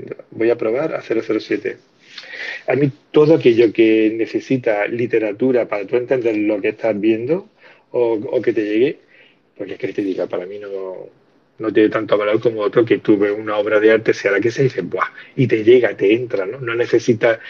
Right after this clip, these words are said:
ese texto aquí que te expliquen lo que quiere expresar, anda ya,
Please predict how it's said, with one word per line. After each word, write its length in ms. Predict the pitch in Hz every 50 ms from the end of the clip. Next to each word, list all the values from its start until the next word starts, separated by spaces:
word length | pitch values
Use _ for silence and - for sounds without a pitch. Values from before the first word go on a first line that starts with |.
| - - -
ese 240 | - 135 - 131 117
texto 400 | - - - - - - - 123
aquí 200 | 113 110 120 117
que 140 | 117 123 110
te 100 | 117 120
expliquen 640 | 117 - - 117 117 123 120 117 - 120 117 120 120
lo 100 | 117 107
que 100 | 113 110
quiere 200 | - 120 117 117
expresar, 480 | 113 - 117 110 - - 120 117 - 117
anda 180 | 123 120 107
ya, 200 | 98 95 85 -